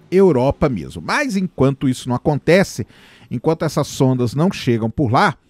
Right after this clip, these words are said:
nós temos o telescópio espacial James Webb. E o James Webb, ele tem um poder de observação muito bom, porque ele tem um espectrógrafo muito bom. E para estudar a composição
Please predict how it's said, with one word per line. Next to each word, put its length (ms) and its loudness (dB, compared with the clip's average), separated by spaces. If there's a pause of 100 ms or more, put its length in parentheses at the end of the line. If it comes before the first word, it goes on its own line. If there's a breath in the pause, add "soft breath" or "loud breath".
(380 loud breath)
nós 240 -2
temos 320 0
o 60 -2
telescópio 560 0
espacial 600 -2
James 520 0
Webb. 420 2 (400 soft breath)
E 120 2
o 80 2
James 360 2
Webb, 280 4
ele 100 4
tem 160 2
um 80 2
poder 560 4
de 100 0
observação 720 0
muito 240 -2
bom, 300 4 (560 soft breath)
porque 560 4 (180)
ele 200 0
tem 260 0
um 100 0
espectrógrafo 1040 -2
muito 280 -2
bom. 260 4 (1120)
E 80 0
para 320 0
estudar 440 0
a 60 2
composição 1000 0